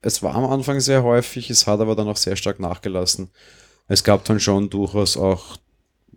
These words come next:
sicher mal fünf Minuten am Stück, wo einfach gar nichts war und man normal in seinem Kinositz saß. Finde ich jetzt aber nicht, dass das, das dann irgendwie unterrepräsentiert, ganz im Gegenteil, ich fand das eigentlich sehr angenehm.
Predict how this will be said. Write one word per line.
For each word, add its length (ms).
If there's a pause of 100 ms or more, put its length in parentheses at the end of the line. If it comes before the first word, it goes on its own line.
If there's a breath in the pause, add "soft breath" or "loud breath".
sicher 460
mal 220
fünf 500
Minuten 440
am 160
Stück, 260
wo 100
einfach 280
gar 200
nichts 220
war 120
und 80
man 100
normal 320
in 60
seinem 220
Kinositz 500
saß. 360 (520 loud breath)
Finde 320
ich 80
jetzt 160
aber 160
nicht, 240
dass 80
das, 160
das 240
dann 180
irgendwie 420
unterrepräsentiert, 1080
ganz 180
im 80
Gegenteil, 380
ich 100
fand 220
das 120
eigentlich 220
sehr 140
angenehm. 340